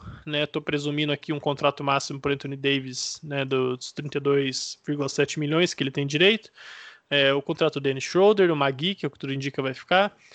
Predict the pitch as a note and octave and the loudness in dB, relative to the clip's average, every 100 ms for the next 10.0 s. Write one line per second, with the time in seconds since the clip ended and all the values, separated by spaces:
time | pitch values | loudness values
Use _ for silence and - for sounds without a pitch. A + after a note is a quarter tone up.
0 | - _ _ F3 G#3 F#3+ - A#3+ - - | -20 _ _ -4 -2 -2 2 2 2 -2
1 | F3+ D#3 D#3+ E3 D#3 D3+ - E3 D#3 D3+ | -2 0 0 4 4 2 0 0 0 -2
2 | E3 D#3+ C#3+ - - E3 D#3 D3+ D3+ C#3 | -2 -4 -6 -2 0 2 0 2 4 2
3 | - - G#3+ F#3+ - E3 E3 D3+ C#3 C3 | -4 -4 -4 -6 -2 0 0 -4 -8 -12
4 | _ _ _ _ _ - E3 D#3 - E3+ | _ _ _ _ _ -6 0 0 0 -6
5 | - E3 D#3 D3+ D3+ D3+ D3+ D#3 D#3 D#3 | -2 0 2 0 -4 -2 2 4 2 2
6 | D3+ D#3 D3+ - D#3 - D3 C#3 C#3+ C#3+ | 4 4 2 0 -2 0 -2 0 -2 -4
7 | - - D3+ D3 D#3 D3+ - D3+ D3+ - | -8 0 2 2 2 0 0 -2 -2 -4
8 | E3+ G#3+ - - - - C#3 - D3 D3 | -4 -4 -6 -10 -6 -6 -6 2 2 2
9 | D3 C#3+ D3 C#3+ C3+ C#3+ D#3 C#3+ C3+ C3 | -4 2 2 2 0 2 2 0 -2 -2